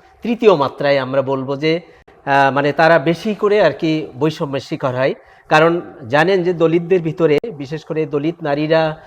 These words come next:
তাদের, আহ, এডুকেশনের যে জায়গাটা, শিক্ষার যে জায়গাটা, এটা কিন্তু অনেক কম। আমরা যে শিক্ষা, আহ,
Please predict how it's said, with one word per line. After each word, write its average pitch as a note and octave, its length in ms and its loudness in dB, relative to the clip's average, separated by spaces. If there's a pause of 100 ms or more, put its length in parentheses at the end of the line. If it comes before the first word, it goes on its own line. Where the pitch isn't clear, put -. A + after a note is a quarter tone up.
(140)
তাদের, D3+ 300 2
আহ, C3 580 -6
এডুকেশনের F#3+ 600 -2
যে E3+ 100 -6
জায়গাটা, C3 460 -2
শিক্ষার G3 400 -4
যে F#3+ 120 -2
জায়গাটা, D#3 380 -2
এটা E3+ 180 -4
কিন্তু F#3+ 400 -4
অনেক B3 400 -2
কম। F3 300 4 (360)
আমরা C3+ 300 -4
যে F#3 120 0
শিক্ষা, F#3 420 -2 (540)
আহ, D3 600 4